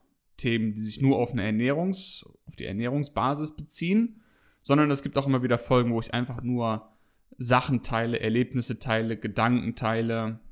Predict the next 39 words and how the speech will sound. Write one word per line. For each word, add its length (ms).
und 100
einfach 240
manchmal 280
das 140
Mikrofon 400
anmache 360
und 120
gucken, 260
wo 60
es 120
mich 120
hinführt, 440
so 120
wie 60
jetzt 320
ungefähr. 520
Ich 120
hoffe, 140
das 160
hilft 200
dir 80
ein 60
bisschen 260
weiter. 500
Wenn 300
das 180
so 80
ist, 380
dann 60
lass 160
mich 80
das 160
gerne 260
wissen. 520
Unterstütz 760
mich, 300
unterstütz 400
den 140
Podcast, 640